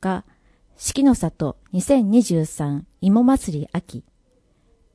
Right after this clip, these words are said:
四季の里で二千二十三芋祭り秋が行われました。吉本芸人による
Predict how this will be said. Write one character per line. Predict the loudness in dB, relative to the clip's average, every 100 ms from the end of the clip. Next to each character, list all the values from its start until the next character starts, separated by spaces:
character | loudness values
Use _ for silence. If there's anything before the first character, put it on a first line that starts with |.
| _ _ _
四 | -12 -2
季 | 4
の | 4
里 | 2 -2 -2
で | -4 -4 -6 _ _ _ -8
二 | -2
千 | 2 2 2
二 | 0
十 | 0 -2
三 | -2 -4 -4 -4 _ _ -4
芋 | 2 6
祭 | 6 4 0 -6
り | -6
秋 | -4 -2
が | -2
行 | -2 -2
わ | -2
れ | -2
ま | -4 -4
し | -8
た。 | -14 -16 _ _ -20 _ _ _ _ _ _ _ _ -10
吉 | -8 0
本 | 2 4 2
芸 | 4 4
人 | 4 2 0
に | 0
よ | 0 -2
る | -4